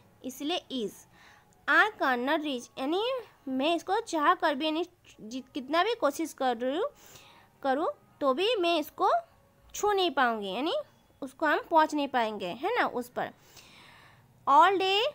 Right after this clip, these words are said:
long is shine so bright, all day एकदम शाइनिंग करते जाता है, है ना, करती है, ब्राइट करती है, ब्राइटनेस वो देती है, सूरज जो है, सन जो है वो ब्राइटनेस देती है, अपना शाइनिंग हमें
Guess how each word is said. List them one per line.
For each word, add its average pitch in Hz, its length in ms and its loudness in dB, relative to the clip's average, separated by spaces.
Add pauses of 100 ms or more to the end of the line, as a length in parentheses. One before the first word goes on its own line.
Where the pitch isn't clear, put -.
(340)
long 359 340 6 (100)
is 403 140 -6
shine 294 220 0
so 330 160 -2
bright, 254 300 0 (300)
all 359 420 6
day 330 80 0
एकदम 302 600 2 (320)
शाइनिंग 294 400 0 (180)
करते 262 320 -2
जाता 220 340 -2
है, 214 160 -4
है 359 220 -2
ना, 214 140 -2
करती 262 380 -4
है, 226 60 0
ब्राइट 247 340 0
करती 233 380 -4
है, - 380 -12
ब्राइटनेस 240 540 -2
वो 392 160 0
देती 262 400 -4
है, 156 100 -2
सूरज 254 420 -4
जो 240 140 -2
है, 220 100 -4
सन 226 300 -2
जो 262 100 -4
है 254 200 -2
वो 311 300 0
ब्राइटनेस 240 500 -2
देती 233 260 -8
है, 139 80 -4
अपना 285 260 -2
शाइनिंग 240 520 -4 (760)
हमें 254 240 0